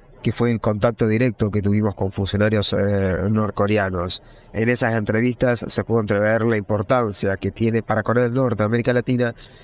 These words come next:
es fundamentalmente en los votos que representan el seno de Naciones Unidas frente a las problemáticas de desarrollo nuclear, frente a las diferentes condenas y sanciones que viene sufriendo el régimen norcoreano. Entonces, cuando le preguntamos a los funcionarios norcoreanos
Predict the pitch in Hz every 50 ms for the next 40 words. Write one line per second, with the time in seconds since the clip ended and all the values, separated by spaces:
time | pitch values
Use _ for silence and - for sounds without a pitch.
0 | - - - 123 - 147 127 123 120 120 123 117 110 131 131 127 131 131 127 120
1 | - 123 120 117 117 104 - 147 147 131 - 120 110 - - 113 120 104 101 107
2 | - 131 127 113 123 117 117 110 - - 127 123 123 120 117 113 110 107 104 -
3 | 117 117 117 113 - - 127 127 131 127 120 117 117 120 - - - - - -
4 | - - - - - 147 143 143 139 127 113 127 117 113 101 - 123 123 120 113
5 | 113 120 117 110 - - 120 101 98 104 110 101 - 104 101 104 120 120 113 -
6 | 123 113 120 120 117 127 135 127 120 117 117 - - - - - - - 101 -
7 | - 135 135 131 127 123 110 - 127 127 117 95 107 113 110 107 110 - - 113
8 | 120 117 113 120 110 - - 110 107 113 123 123 117 113 107 110 110 - 120 117
9 | 107 - - 123 123 117 - - 117 117 110 110 - 117 101 - 123 113 110 107
10 | 107 104 104 113 107 - 110 104 101 98 101 98 92 - 107 107 117 113 101 95
11 | 92 95 92 - - - - 113 101 90 - 92 90 - - - - - - -
12 | - - - 117 107 104 110 110 107 104 - - - - 147 135 120 107 - 110
13 | 107 107 110 101 143 139 135 123 117 - 113 110 101 - 117 104 110 117 127 131
14 | 123 113 120 120 110 - 127 120 127 123 117 110 107 107 104 -